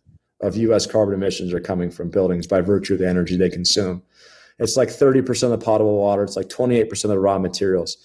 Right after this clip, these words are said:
We spend ninety percent of our time indoor,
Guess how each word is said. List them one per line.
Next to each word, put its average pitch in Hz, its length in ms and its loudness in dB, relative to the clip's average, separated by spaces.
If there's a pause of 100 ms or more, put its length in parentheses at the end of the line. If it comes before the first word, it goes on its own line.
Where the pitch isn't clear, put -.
(420)
We 135 80 2
spend 127 240 2
ninety 123 220 0
percent 120 260 -2
of 107 80 -2
our 107 80 2
time 113 260 -4
indoor, 117 520 0